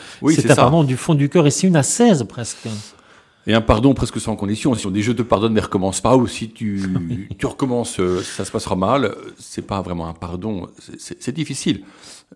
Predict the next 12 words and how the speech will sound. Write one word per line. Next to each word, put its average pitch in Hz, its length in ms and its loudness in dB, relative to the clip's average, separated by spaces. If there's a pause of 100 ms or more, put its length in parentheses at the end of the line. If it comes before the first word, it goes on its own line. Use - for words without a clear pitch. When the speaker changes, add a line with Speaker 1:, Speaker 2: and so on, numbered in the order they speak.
Speaker 1:
Euh, - 100 -14 (140)
il 101 140 -10
faut 113 160 -4
s'engager 98 640 -2
et, 95 400 -4
et, 92 720 -4
et 107 40 0
réciproquement 95 760 -6
dans 87 120 -12
une 92 160 -8
vraie 92 180 -8
confiance. - 720 -10